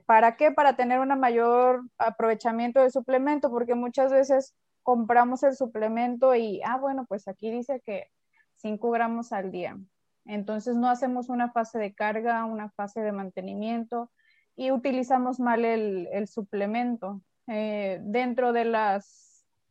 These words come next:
digamos que de los efectos secundarios puede ser que te llegas a hinchar mucho,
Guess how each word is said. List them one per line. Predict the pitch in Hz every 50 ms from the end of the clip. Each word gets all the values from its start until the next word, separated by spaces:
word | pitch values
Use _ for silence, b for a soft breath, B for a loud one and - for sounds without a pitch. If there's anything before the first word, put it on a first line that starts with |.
| _ _ _ _ _ _ _
digamos | - 240 254 254 247 247 262 269 269
que | - 294 262
de | 262 247
los | 233 226 226 220 220 214 214 208 208 202 202 202 196 - _ _ _ _ _ _ _ -
efectos | - 233 240 - 240 240 - 294 -
secundarios | - 226 - - 208 208 214 220 233 240 269 269 -
puede | _ 247 247 240
ser | 277 254 247
que | 262 240
te | - 202 196
llegas | 208 208 214 233 247 240
a | 247 220
hinchar | 214 202 202 - 233 233
mucho, | 233 233 254 277 285 - - 349